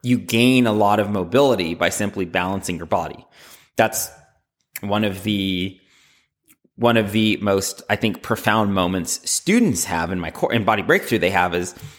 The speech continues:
a lot of time when you see people who are, have tight bodies, they think it's a mobility thing, but it's not. It's just a simple, it's just the simple fact that their body's imbalanced. So you've got muscles that are working in ways that shouldn't,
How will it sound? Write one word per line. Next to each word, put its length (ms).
a 80
lot 180
of 60
time 200
when 100
you 60
see 180
people 320
who 220
are, 100
have 260
tight 320
bodies, 540
they 80
think 260
it's 160
a 40
mobility 520
thing, 220
but 120
it's 160
not. 500
It's 200
just 280
a 60
simple, 360
it's 180
just 200
the 60
simple 300
fact 360
that 280
their 80
body's 340
imbalanced. 760
So 120
you've 180
got 200
muscles 400
that 100
are 120
working 360
in 140
ways 300
that 180
shouldn't, 300